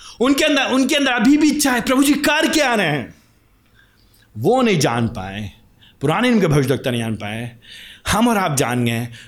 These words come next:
तो क्यों नहीं हम और आप इस विषय बात करेंगे? फिर शर्माएंगे। सारे मसीह मर्द, सारी मर्दानगी निकल जाती जैसी बाइबल की बात करो। फिर, फिर क्या, "मिंटू के पापा, म-, मम्मी आप बात कर लीजिए।"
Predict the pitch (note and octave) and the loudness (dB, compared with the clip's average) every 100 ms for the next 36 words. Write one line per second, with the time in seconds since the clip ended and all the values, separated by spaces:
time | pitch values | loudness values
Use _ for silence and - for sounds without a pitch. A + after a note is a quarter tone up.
0 | - - - A#3+ G#3+ E3+ F#3 E3+ D#3 D3+ | -4 -4 0 0 2 2 0 0 0 -2
1 | D3+ D#3 C#3 C#3+ B2+ B2 C3 A#2+ A#2+ - | -4 -2 -2 -2 -4 -4 -4 -4 0 0
2 | D#3+ E3 A3 F#3+ A#2+ - - - - - | 2 0 0 -2 -4 -10 -20 -20 -8 -4
3 | D3+ D#3 A3+ G#3+ G3 A3 G#3 F3+ G#3 E3+ | -2 0 0 2 2 2 2 2 0 0
4 | D#3 D3 F#3+ G3+ F3+ D#3+ E3 E3+ G3 F3 | 0 0 2 4 4 2 0 0 0 0
5 | G3+ G3+ F#3 F3+ D#3+ D3 F3+ C#3+ C#3+ C3+ | 0 0 0 -2 0 0 0 0 0 0
6 | C3 A#2 A#2 D#3 - - _ _ - - | -2 -4 -4 -6 -8 -20 _ _ -20 -20
7 | - - - _ _ _ _ - _ - | -20 -20 -20 _ _ _ _ -20 _ -20
8 | - - - _ _ _ _ _ _ _ | -20 -20 -20 _ _ _ _ _ _ _
9 | _ _ _ _ _ _ _ _ _ - | _ _ _ _ _ _ _ _ _ -20
10 | - - - _ _ _ _ _ G3+ G3+ | -20 -20 -20 _ _ _ _ _ -4 -2
11 | F3+ A#3+ A3+ A#3 G#3 G3 G3+ G3 A#3+ A3 | 0 0 0 0 0 0 0 0 0 0
12 | G#3 G3+ A3+ G#3 F#3+ F#3 F3+ F3 F#3 F#3+ | -2 -2 0 0 -2 -6 -6 -4 -2 -2
13 | F3 D3+ C#3 - A#2 G#2 G2+ | -2 -4 -6 -6 -4 -4 -6